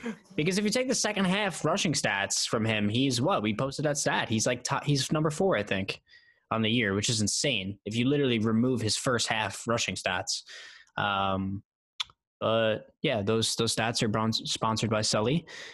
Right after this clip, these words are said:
And we're gonna go to Defensive Player of the Year now. Uh, I'll let you guys go first. I've went first for all these other awards, so I want you guys to,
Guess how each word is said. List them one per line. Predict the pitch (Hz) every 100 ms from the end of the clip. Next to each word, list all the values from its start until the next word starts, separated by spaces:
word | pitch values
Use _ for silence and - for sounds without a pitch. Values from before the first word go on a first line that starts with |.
| -
And | - 117 117 117 117 120 117
we're | 139
gonna | 151
go |
to | 151
Defensive | 147 156 151 151
Player | 151 160 151
of | 147
the |
Year | 156 120
now. | 95 98 - - - - - - - -
Uh, | 117 135 135
I'll | 170 185
let | 214
you | 208
guys | 156 127
go | 131
first. | 117 127 151
I've | 127 120
went | 117
first | 110 117 107
for | -
all | 104 95
these | 95
other | 98 95
awards, | 95 95 92 95
so | - 98 95
I | 92
want | 104 101
you | 98
guys | 95 95 -
to, | - 98 92